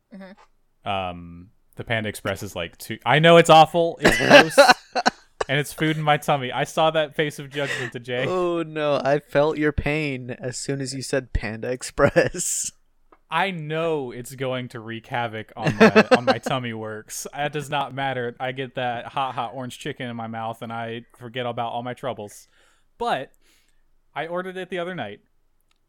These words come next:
Speaker 2: and I ordered it on, uh, uh, U-, Uber Eats, and I, uh, Maddie wanted some spring rolls.
Speaker 1: Mm-hmm.
Speaker 2: So I was like, "I'll get a large, 'cause I want some too."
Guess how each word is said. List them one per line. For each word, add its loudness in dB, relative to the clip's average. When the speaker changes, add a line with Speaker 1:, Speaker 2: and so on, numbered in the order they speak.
Speaker 2:
and -10
I -10
ordered -10
it -12
on, -10
uh, -16
uh, -14
U-, -18
Uber -12
Eats, -14
and -16
I, -12
uh, -12
Maddie -6
wanted -6
some -14
spring -14
rolls. -18
Speaker 1:
Mm-hmm. -20
Speaker 2:
So -10
I -10
was -12
like, -14
"I'll -10
get -10
a -10
large, -10
'cause -16
I -10
want -16
some -20
too." -18